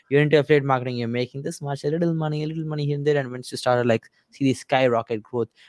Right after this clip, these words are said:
and what key components have, like, resulted, you know, that kind of effect overall?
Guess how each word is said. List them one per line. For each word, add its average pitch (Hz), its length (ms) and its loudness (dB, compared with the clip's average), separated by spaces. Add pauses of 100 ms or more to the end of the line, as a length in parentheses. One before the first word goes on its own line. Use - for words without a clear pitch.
and 127 140 -4
what 165 180 2
key 160 140 -2
components 131 540 -4
have, 120 220 2
like, 113 280 0
resulted, 113 680 0
you 110 160 -12
know, 120 180 -10 (300)
that 113 240 -2
kind 117 140 -4
of 107 180 -4
effect - 380 -6
overall? 107 360 -4